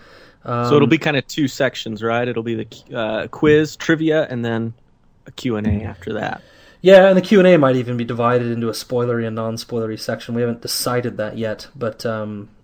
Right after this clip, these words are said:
Speaker 1: uh, it probably depends a little bit on the types of questions we get. I, I get the impression most of you guys are listening to <laughs> Davos After Dark, to be honest. But, uh, I think we've got a few out there maybe that aren't. But, uh, I think people like the spoilery stuff.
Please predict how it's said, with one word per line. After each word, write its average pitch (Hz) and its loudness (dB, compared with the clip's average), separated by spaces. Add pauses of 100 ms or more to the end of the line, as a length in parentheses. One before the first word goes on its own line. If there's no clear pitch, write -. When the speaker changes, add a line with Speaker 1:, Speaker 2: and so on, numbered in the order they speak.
(180)
Speaker 1:
uh, 113 -8
it - -20
probably 131 -2
depends 117 -8
a 113 -12
little 107 -10
bit 107 -6
on 101 -8
the 104 -14 (100)
types - -8
of 117 -14
questions 107 -8
we 104 -10
get. 104 -8 (320)
I, 170 -2
I 220 4
get 208 6
the 165 0
impression 135 0
most 120 -2
of - -12
you 117 -8
guys 107 -6
are 107 -8
listening 104 -10
to - -16
<laughs> - -16
Davos 143 -8
After - -10
Dark, - -8
to 135 -16
be 107 -8
honest. 110 -8 (460)
But, 123 -6
uh, 110 -2 (160)
I - -20
think - -14
we've 151 -10
got 113 -2
a 113 -10
few 110 -4
out 101 -6
there 104 -6
maybe 101 -8
that 104 -6
aren't. 101 -10 (160)
But, 104 -8
uh, 98 -10
I - -12
think - -14
people 104 -8
like 104 -6
the 104 -12
spoilery 101 -10
stuff. - -12